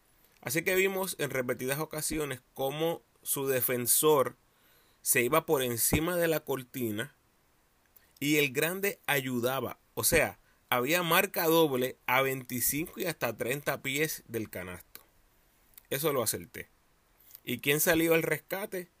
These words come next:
La ofensiva de Clavel, inmediatamente con tres triples y Romero cinco puntos saliendo del banco, lideraron la ofensiva de Puerto Rico.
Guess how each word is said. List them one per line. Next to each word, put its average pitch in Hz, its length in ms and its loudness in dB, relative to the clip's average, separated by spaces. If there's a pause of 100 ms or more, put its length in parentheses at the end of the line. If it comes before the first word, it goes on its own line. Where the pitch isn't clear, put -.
(540)
La 120 120 0
ofensiva 113 500 0
de 127 140 0
Clavel, 135 500 -2
inmediatamente 120 800 -4
con 117 220 -6
tres - 260 -8
triples 160 720 -4
y 113 140 -6
Romero 117 480 -4
cinco 123 420 -4
puntos 139 380 -10
saliendo 110 360 -4
del 123 140 -4
banco, 156 460 -6 (540)
lideraron 123 840 2
la 117 80 0
ofensiva 117 480 -2
de 120 100 -2
Puerto 104 320 -14
Rico. 92 400 -14